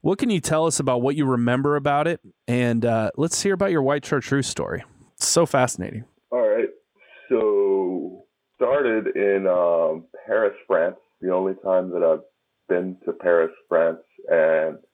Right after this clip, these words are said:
Speaker 2: that was only for about two hours. I met up with my friend Luke, who, uh, who's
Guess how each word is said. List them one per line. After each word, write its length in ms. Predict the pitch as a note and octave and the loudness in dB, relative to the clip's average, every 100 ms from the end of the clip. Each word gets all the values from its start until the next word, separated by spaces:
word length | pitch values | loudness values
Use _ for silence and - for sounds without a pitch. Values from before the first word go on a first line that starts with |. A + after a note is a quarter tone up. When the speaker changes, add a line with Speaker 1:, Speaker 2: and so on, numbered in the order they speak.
| - | -2
Speaker 2:
that 240 | E2+ D#2+ | 0 2
was 120 | E2+ E2+ | 0 -2
only 320 | E2+ E2 D#2+ - | -2 -2 -8 -4
for 100 | E2 | -4
about 360 | D#2 D#2+ D#2 - - | 0 2 2 -2 -10
two 260 | G#2 G#2 G2 - | -4 0 0 0
hours. 480 | E2+ E2+ D2+ D2+ - _ _ _ F2 | 0 2 0 -4 -10 _ _ _ 0
I 160 | D#2+ | 0
met 240 | E2 F#2 F#2 | 2 2 2
up 160 | G2 | 2
with 120 | F#2+ F2 | -2 -2
my 140 | D#2+ - | -2 0
friend 380 | F#2 E2+ E2 F2 | 0 0 -4 -4
Luke, 280 | G2 B2 - _ _ _ _ _ | -4 -4 -12 _ _ _ _ _
who, 340 | F#2 F2 F2 E2 | -4 0 2 4
uh, 200 | D#2 D2+ - _ _ | 2 0 -8 _ _
who's 120 | - | -12